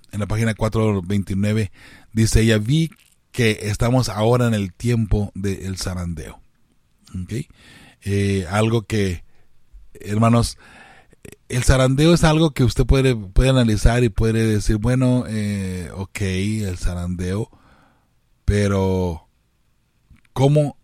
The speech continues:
la iglesia está en zarandeo? Bueno, recuerde que el zarandeo, al igual que la reforma, también empieza en su corazón, porque Satanás tratará de apartarlo a usted de la verdad. Entonces, en ese zarandeo es que usted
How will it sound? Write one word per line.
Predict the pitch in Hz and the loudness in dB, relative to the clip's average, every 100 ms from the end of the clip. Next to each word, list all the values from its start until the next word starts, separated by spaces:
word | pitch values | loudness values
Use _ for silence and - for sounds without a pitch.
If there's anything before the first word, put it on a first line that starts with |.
| _ - | _ -4
la | 113 | 0
iglesia | 113 123 | 2 0
está | 120 | 0
en | 120 | 0
zarandeo? | 117 110 110 117 90 _ _ _ | 0 0 0 -2 -6 _ _ _
Bueno, | 87 82 - - - | -16 -16 -18 -20 -6
recuerde | 120 117 165 | 0 4 4
que | 170 | 4
el | |
zarandeo, | 143 120 113 123 156 151 - | 2 2 4 4 2 0 -4
al | 110 | 0
igual | 110 120 | 2 2
que | 127 | 0
la | 104 | -2
reforma, | 98 120 123 139 | -2 -4 -4 -4
también | 110 101 107 127 | -4 -2 0 -2
empieza | 113 104 110 110 | -2 -4 -2 -2
en | 107 | -2
su | 104 | -4
corazón, | - 90 - 123 - - - _ | -6 -6 -2 -2 -4 -12 -20 _
porque | 127 139 143 135 | 2 2 2 0
Satanás | 120 104 120 127 | 0 0 0 0
tratará | 117 104 107 | 0 0 0
de | 120 117 110 - _ | 2 2 0 -4 _
apartarlo | - 104 95 120 104 - 123 139 123 | -8 -8 -6 -6 -8 -4 -2 2 2
a | |
usted | 107 98 - 170 | 2 0 2 4
de | |
la | 139 | 4
verdad. | 110 101 95 - - - - - | 2 0 -2 -8 -14 -20 -20 -16
Entonces, | - 107 117 | -6 -2 0
en | 107 117 | 2 2
ese | 170 202 214 185 | 4 4 4 2
zarandeo | 165 - 139 123 117 117 202 233 - - - | 2 0 2 4 2 2 0 -4 -16 -20 0
es | 131 - | 2 2
que | |
usted | 123 - 127 | 0 0 -2